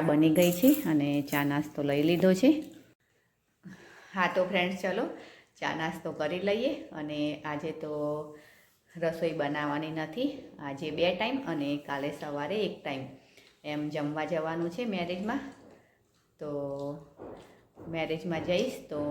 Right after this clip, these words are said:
ક્લિપ લેવાય તો લઈશ. તો ચલો ફ્રેન્ડ્સ, ચા નાસ્તો કરી લઈએ. ચા નાસ્તો કરી લીધો અને વાસણ ધોવાના બાકી છે, તો ધોઉં છું. અને લાઇટ પણ જતી રહી છે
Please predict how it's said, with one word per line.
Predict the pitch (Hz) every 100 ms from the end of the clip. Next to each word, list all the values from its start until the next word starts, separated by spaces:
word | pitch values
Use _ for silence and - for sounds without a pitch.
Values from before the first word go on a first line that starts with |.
| 147 147 147 147 -
ક્લિપ | 165 147 156
લેવાય | 147 185 254 269 175
તો | 156 147
લઈશ. | 196 277 - - - - - _ _ - - - - -
તો | 147 139 139 139 143
ચલો | 147 160 175
ફ્રેન્ડ્સ, | - 208 226 - - -
ચા | 143 143
નાસ્તો | 143 - 143 -
કરી | 143 170
લઈએ. | 196 214 269 277 - - - - _ - - - _ _
ચા | - 165 165
નાસ્તો | 170 - 175
કરી | 170 180 190
લીધો | 226 277 302 - 165
અને | 156 156 160 156
વાસણ | 147 - 156 160
ધોવાના | 151 147 - 147
બાકી | 143 - 208
છે, | 285 320 - - -
તો | 156 147 147 143
ધોઉં | 160 151 170 202
છું. | 311 - - - - - - - _ - 156
અને | 151 151 151 151 147 - 160
લાઇટ | 151 151 151
પણ | 170 170
જતી | 175 - 190
રહી | 180 185
છે | 254